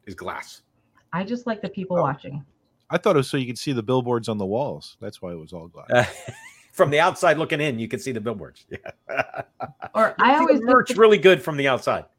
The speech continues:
Speaker 2: Yeah, I always get the corner by the, the shop across the hall so I can kinda plan my attack after I eat. Or is that just, am I the only one that does that?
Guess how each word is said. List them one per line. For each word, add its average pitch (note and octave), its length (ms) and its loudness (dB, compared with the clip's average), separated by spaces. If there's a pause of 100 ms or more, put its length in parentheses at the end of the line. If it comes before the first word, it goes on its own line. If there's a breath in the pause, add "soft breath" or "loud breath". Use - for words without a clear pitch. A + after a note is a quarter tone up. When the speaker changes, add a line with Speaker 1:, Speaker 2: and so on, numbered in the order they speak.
Speaker 2:
Yeah, A#3 220 2
I B3+ 140 4
always F4+ 200 -4
get D#4 140 -10
the C#4+ 80 -4
corner C4+ 380 -2
by A#3 180 2
the, G3 340 -2
the F#3 140 -2
shop G#3 400 0
across G3+ 360 -2
the F#3+ 100 -4
hall G#3+ 520 -2
so A3+ 160 -12
I G3 100 -4
can F#3+ 80 -8
kinda F#3 280 -8 (160)
plan G3+ 340 -6
my F#3 200 -2 (160)
attack D#3 640 -6
after D#3+ 360 -6
I D#3 180 -6
eat. C#3+ 300 -12 (180)
Or F3 200 -6
is E3+ 80 -10
that G3 180 -8
just, - 180 -14 (480)
am F3+ 160 -6
I F#3 100 -4
the F#3+ 60 -8
only G3+ 140 -8
one G#3 80 -6
that G3+ 80 -14
does G#3 160 -12
that? A#3 220 -10